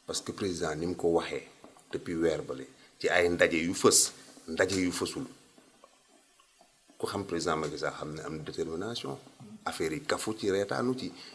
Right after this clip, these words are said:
disposition mécanisme bi mu tëral, mais ku ko war a jalgati, ku koy jalgati, ah, sanction warul la bett, parce que tamit liggéey la boo xam ne du fu caaxaan. Communication, c'est déterminant, c'est important.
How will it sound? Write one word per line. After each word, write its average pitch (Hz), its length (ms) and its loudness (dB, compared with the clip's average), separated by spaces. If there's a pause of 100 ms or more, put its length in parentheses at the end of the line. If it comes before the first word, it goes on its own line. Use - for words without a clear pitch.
(160)
disposition 143 680 10
mécanisme 113 680 10
bi 104 120 0
mu 110 140 4
tëral, 110 280 10 (300)
mais 87 140 4
ku 165 160 0
ko 170 100 0
war 147 200 10
a 104 100 4
jalgati, 92 440 6
ku - 100 -4
koy 165 260 12
jalgati, 107 460 8 (340)
ah, 143 200 8 (720)
sanction 117 500 8
warul 80 220 8
la 78 80 4
bett, - 320 4 (460)
parce - 200 2
que - 60 -4
tamit 156 280 4 (420)
liggéey 131 400 12
la 131 120 8 (280)
boo 98 160 10
xam 123 220 4
ne 165 100 2
du 104 220 -2
fu 139 160 -4
caaxaan. 135 380 6 (260)
Communication, 151 720 10
c'est - 260 -2
déterminant, 180 560 2 (300)
c'est - 300 4
important. 185 580 6